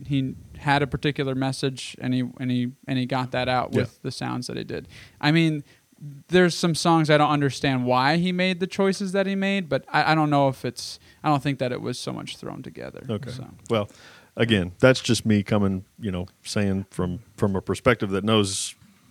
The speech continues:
Speaker 2: next to nothing about music production.
Speaker 1: I can say I understand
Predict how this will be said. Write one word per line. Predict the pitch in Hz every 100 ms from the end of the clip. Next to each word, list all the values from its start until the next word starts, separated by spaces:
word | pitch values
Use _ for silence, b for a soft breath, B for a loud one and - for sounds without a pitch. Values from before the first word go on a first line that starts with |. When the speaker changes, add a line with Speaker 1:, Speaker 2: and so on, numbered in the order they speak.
| _
Speaker 2:
next | 123 117
to | -
nothing | 101 90 92 90
about | 90 - _ -
music | 95 90 -
production. | 90 87 - 92
Speaker 1:
I | - 190
can | 151 170
say | - 202 196
I | 180 156
understand | 156 160 151 - - 160 151 147 - -